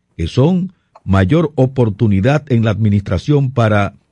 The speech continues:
los hacedores de la victoria y colocar el partido en los rieles del proceso de elección de sus autoridades con una convención ordinaria. ¿Por qué temer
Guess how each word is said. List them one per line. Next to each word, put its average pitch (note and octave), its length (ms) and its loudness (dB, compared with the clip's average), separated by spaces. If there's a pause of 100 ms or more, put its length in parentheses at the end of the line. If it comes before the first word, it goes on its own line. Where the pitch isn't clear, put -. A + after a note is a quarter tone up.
(300)
los G#2 360 0
hacedores A#2+ 680 0
de G#2+ 120 0
la G#2 100 0
victoria A#2 720 0 (380)
y - 140 0
colocar D#3 460 0
el D3+ 140 0
partido C#3 680 0
en G#2+ 200 2
los F#2+ 180 -2
rieles C#3 420 0
del G#2+ 160 0
proceso B2+ 600 -2
de G#2 200 0
elección C#3+ 600 0 (280)
de G#2 220 2
sus A2 320 -2
autoridades G#2 880 0 (340)
con G#2+ 220 2
una D3+ 240 0
convención A#2 880 0 (260)
ordinaria. C3 840 2 (840)
¿Por C3 300 2
qué F3+ 180 4
temer D3+ 760 2